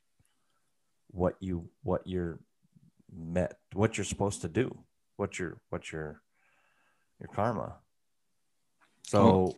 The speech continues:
Speaker 2: I like being comfortable in social situations, so I would like to work towards that.
Speaker 1: Boom. There you go.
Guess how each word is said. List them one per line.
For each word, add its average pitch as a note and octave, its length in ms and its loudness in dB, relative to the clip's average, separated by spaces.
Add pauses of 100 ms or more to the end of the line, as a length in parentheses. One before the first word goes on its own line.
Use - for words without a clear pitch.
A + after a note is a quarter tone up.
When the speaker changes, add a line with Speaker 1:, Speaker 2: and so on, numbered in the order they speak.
Speaker 2:
I A2 80 10
like A2 340 8
being G#2 220 6
comfortable G#2+ 480 4
in G#2 80 8
social - 320 4
situations, A2 680 2
so G#2 280 4
I G#2 140 4
would G2+ 180 4 (640)
like G#2 180 8
to - 140 0
work G#2+ 160 8
towards A#2 280 2
that. A#2+ 200 4 (640)
Speaker 1:
Boom. C#3 280 4 (340)
There F#2+ 160 4
you F2+ 80 2
go. B2 440 2